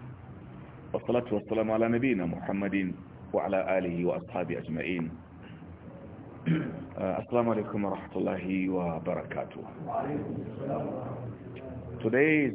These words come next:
the, do we say seventh day of Ramadan? Because, now? Seventh.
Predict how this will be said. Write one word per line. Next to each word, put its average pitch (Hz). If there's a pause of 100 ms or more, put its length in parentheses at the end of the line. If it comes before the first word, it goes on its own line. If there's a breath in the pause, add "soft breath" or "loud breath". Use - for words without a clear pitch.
(140)
the, 98
do 98
we 120 (100)
say 104
seventh 110
day 113
of 95
Ramadan? 85 (1040)
Because, 95 (340)
now? 110 (1800)
Seventh. 165